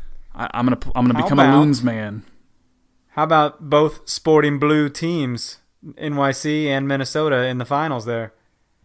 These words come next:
Speaker 1: Like I said, that's my ideal scenario right now, just because I am Team Chaos. I want to see
Speaker 2: That's cool.
Speaker 1: N Y C F C host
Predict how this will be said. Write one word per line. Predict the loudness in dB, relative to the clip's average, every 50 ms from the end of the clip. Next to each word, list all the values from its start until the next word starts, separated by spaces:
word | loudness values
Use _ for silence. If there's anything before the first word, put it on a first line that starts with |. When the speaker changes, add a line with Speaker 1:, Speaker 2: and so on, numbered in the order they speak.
| _ _ _ _ _ -20 -20 -20 _ _ -10 -8
Speaker 1:
Like | -6 -6
I | -6
said, | -4 -2 0 0 0 -2 -4 -4
that's | -6 -6 -4 -4
my | -2 0 0
ideal | 0 0 0 -2 -4 -4
scenario | -4 -4 -4 -4 -2 -2 -2 -2
right | -2 -2 -2 -2
now, | -4 -4 -4
just | -6 -6 -8 -8
because | -10 -6 -4 -4 -4 -2
I | -2 -2
am | 0 -2 -2
Team | -4 -4 -4 -4
Chaos. | -4 -4 -4 -4 -4 -4 -6 -8 -10 -12 -12 -6
I | -4 -2
want | -2 0 -2 -2 -4 -6 -8
to | -12 -10
see | -6 -4 -2 -2 0 -2 -2
Speaker 2:
That's | -2 -2
cool. | 0 0 0
Speaker 1:
N | -2
Y | -2 -2
C | 0 2 0
F | 0 0
C | -2 -4 -4 -2 -2 -4 -6 -12 _
host | _ -4 -2 -2 -2 -2 -4 -10 -12 -14